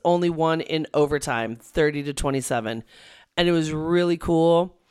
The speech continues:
'cause at the end, you know, like, there was Drew Brees and he went over to, you know, to congratulate Herbert on a good game. And it was literally, like, this forty-year-old quarterback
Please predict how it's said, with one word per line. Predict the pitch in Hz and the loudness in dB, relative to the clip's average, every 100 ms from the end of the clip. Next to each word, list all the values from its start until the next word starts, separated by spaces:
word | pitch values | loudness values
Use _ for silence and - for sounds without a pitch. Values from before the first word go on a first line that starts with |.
| _ _ - | _ _ -12
'cause | 156 | -10
at | 147 | -8
the | 147 | -2
end, | 151 147 151 151 147 156 | 0 0 -2 -2 -6 -6
you | |
know, | 147 139 139 | -4 -2 -2
like, | 143 139 127 - | -2 -4 -6 -16
there | 147 143 | -6 -4
was | 139 127 | -6 -8
Drew | 151 151 | -6 -4
Brees | 147 151 139 | -4 -4 -4
and | 139 | -4
he | 147 | -2
went | 143 143 | -2 -2
over | 139 139 | -2 -4
to, | 143 131 - - 95 | -4 -8 -12 -20 _
you | 139 135 | -8 -6
know, | 117 113 110 _ _ _ _ | -6 -8 -12 _ _ _ _
to | - 156 | -10 -10
congratulate | 143 139 147 143 147 147 147 - - - | -10 -4 -4 -4 -6 -4 -6 -10 -20 -18
Herbert | - 196 180 185 | -2 -2 -2 -2
on | 160 | -2
a | 151 | -4
good | 165 160 | -8 -8
game. | 156 147 147 160 190 _ - _ - | -2 0 0 -4 -8 _ -20 _ -2
And | 185 | 0
it | |
was | 170 165 | 0 -2
literally, | 170 185 196 185 165 | -2 0 0 -2 0
like, | 156 143 135 - _ _ | 0 0 -4 -12 _ _
this | 156 160 - | -2 -2 -2
forty-year-old | - 180 175 170 165 156 156 151 - _ - | -4 -2 0 0 2 2 2 0 -4 _ -14
quarterback | - 160 147 131 123 - | 0 0 2 0 0 -4